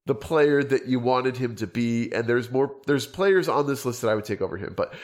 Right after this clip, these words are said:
that's not the point of this. This is our top three under twenty-five. Uh, number three, I went with Anthony Edwards. I like what he has become for this Minnesota team, which, by the way, is still in first place, shocking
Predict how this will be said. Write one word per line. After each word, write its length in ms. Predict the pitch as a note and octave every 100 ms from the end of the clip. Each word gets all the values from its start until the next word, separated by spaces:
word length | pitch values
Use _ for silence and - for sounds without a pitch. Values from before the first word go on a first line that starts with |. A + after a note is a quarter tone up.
| -
that's 200 | - G#3
not 120 | G#3+ E3+
the 60 |
point 220 | E3 D#3+
of 60 | D3
this. 300 | C#3+ C#3+ -
This 220 | D3+ -
is 60 | C#3+
our 120 | C3+
top 360 | - D3 - -
three 440 | D3+ D3+ D3+ D3 _ _ -
under 260 | C#3 C#3 C3+
twenty-five. 760 | C#3 C#3 C3+ C#3 C3+ C3+ C3 - - -
Uh, 160 | A#2+ B2
number 300 | E3 E3+ D#3+
three, 640 | - - D#3+ E3+ F#3 F#3 - _ -
I 140 | C3+
went 280 | D3+ D3+ D3
with 340 | C3+ C3 B2 - -
Anthony 480 | C#3 C#3+ C#3+ D3 B2+ -
Edwards. 520 | C3+ C3 D3 D3 - -
I 80 |
like 460 | A#2+ A2+ C#3 C#3+ -
what 180 | B2+ B2+
he 240 | - C#3
has 180 | B2+ A#2
become 640 | - G2+ - B2+ C3 C#3
for 140 | C3 A#2
this 180 | A2 -
Minnesota 380 | A#2+ A#2+ B2 B2
team, 280 | C3+ B2+ - - -
which, 400 | C#3 - - -
by 120 | C3+
the 80 | B2+
way, 160 | C3
is 100 | A#2 -
still 440 | - C#3 E3+ C3
in 120 | A2
first 320 | - A2 -
place, 340 | - G2 G#2+ -
shocking 640 | - A#2+ - A#2+ G#2 G2+